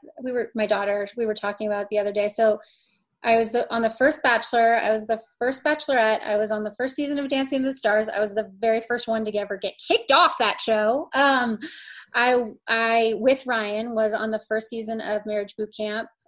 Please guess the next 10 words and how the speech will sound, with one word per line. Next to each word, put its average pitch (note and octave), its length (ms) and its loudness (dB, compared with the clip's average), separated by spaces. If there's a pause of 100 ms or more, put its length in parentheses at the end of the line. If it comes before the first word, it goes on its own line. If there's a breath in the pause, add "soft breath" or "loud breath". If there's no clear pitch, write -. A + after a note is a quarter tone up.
Um, G3+ 640 -6 (540 soft breath)
it's F4+ 220 0 (260)
crazy. D#4+ 380 4
I B3 320 -2
don't C#4 260 2
know C#4 180 2
what C4 200 2
it A#3+ 160 2
is - 680 -4 (120)
about A3 560 0